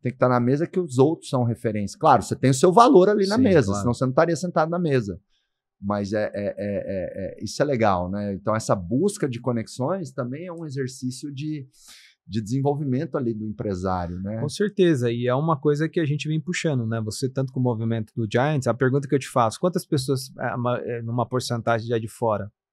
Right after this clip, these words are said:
Speaker 2: no, lá no Giants? Acho que maior parte, né? De fora de
Speaker 1: Fo-,
Speaker 2: São Paulo.
Speaker 1: maior parte, oitenta por cento.
Speaker 2: Oitenta por, olha que, que dado interessante.
Speaker 1: Oitenta por cento dos meus alunos do acelerador e dos membros do Giants é de fora do estado de São Paulo.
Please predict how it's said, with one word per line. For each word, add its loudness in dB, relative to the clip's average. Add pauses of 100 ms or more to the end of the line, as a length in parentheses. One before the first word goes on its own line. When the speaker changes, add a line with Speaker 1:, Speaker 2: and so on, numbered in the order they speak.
Speaker 2:
no, -6
lá 2
no 0
Giants? -2
Acho -12
que -6 (160)
maior -2
parte, 0
né? -6 (320)
De -20
fora 4
de 0
Speaker 1:
Fo-, 6
Speaker 2:
São 4
Paulo. 2
Speaker 1:
maior 4
parte, 2
oitenta -2
por -6
cento. -4
Speaker 2:
Oitenta 0
por, -2
olha 8
que, 4
que -2
dado 8
interessante. 0
Speaker 1:
Oitenta 0
por 2
cento -2
dos 0
meus 2
alunos 2
do 0
acelerador 2
e 0
dos -2
membros 0
do -2
Giants -2
é -8
de -8 (180)
fora 8
do -2
estado 0
de -14
São -4
Paulo. -2